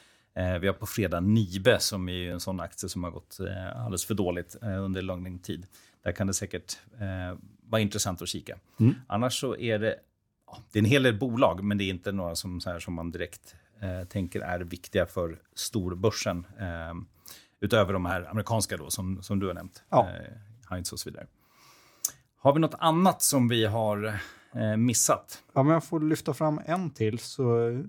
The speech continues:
Speaker 2: skulle jag nog säga att man ska hålla koll på Sony på onsdag.
Speaker 1: Mm.
Speaker 2: Eh, för, eh, vi vet ju nu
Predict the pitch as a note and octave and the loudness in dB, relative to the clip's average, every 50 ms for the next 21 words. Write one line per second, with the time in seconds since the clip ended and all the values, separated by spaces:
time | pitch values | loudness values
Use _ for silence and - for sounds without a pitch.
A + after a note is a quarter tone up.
0 | - - - - - - - - D3 B2 B2 A#2+ A#2+ A2+ A#2 A2+ G#2+ G#2+ A2+ D3+ | -12 -16 -20 -16 -12 -10 -4 -2 2 4 6 6 6 6 4 0 -2 -4 -6 -12
1 | - _ - - - - A#2 G#2+ - A#2 A2+ - - A2 A2+ A#2 A2 - - A#2 | -18 _ -16 -6 0 2 2 2 2 -2 -4 -4 -4 -4 -2 -2 -2 -2 -2 -2
2 | A2+ G#2 - _ - A2+ G#2+ - - - - E3 F3 E3 B2 G2+ F#2+ G2 G#2 _ | -2 -2 -6 _ -6 -4 -4 -2 -2 0 2 2 2 2 2 0 0 -2 -6 _
3 | _ _ - A#2 G#2+ G#2 G#2 - - - C#3 C#3+ D#3 C3+ A2+ - - - - - | _ _ -4 -2 0 2 2 0 0 0 0 2 4 4 2 0 -2 -6 -6 -6
4 | _ _ _ _ - - G#2+ C3+ F3+ G3+ - _ _ - - A#2 G#2+ G#2 G#2+ G#2+ | _ _ _ _ -2 2 4 4 4 2 -2 _ _ -4 0 2 2 2 2 0
5 | G#2 G#2 G2+ - - - A#2 A2+ A2 A2 G#2+ G#2+ G#2+ A2 A2 G#2+ G#2+ G#2+ - - | -2 -2 -4 -4 2 4 4 4 4 4 2 0 0 -2 -2 -2 -2 -4 -6 -6
6 | _ _ _ _ _ _ - C3+ A#2 A#2 A#2 A#2 B2+ C3 C3 - - C#3+ B2+ A#2+ | _ _ _ _ _ _ -4 0 2 2 4 6 4 4 2 0 0 0 2 2
7 | A#2 A2+ A2+ | 2 0 -2